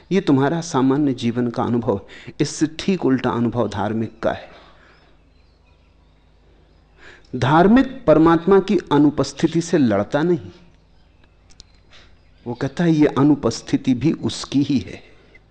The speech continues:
लड़ना कैसा? लड़ना किससे? ये भी वरदान उसी का,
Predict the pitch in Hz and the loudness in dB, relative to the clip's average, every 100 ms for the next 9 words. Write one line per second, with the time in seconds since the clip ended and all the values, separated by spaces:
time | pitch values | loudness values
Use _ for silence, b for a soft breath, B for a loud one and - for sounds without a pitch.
0 | b b b - 117 110 170 220 147 - | b b b 0 4 4 2 0 -2 -4
1 | - - - - B B B - 123 165 | -16 -20 -20 -20 B B B 0 4 6
2 | 254 196 131 - 95 - - - _ _ | 4 2 -4 -6 -10 -10 -20 -20 _ _
3 | _ _ B B B 151 160 196 151 240 | _ _ B B B 0 4 6 6 4
4 | 175 139 135 165 208 - 151 - 202 175 | 6 4 4 4 4 2 -2 0 -2 -2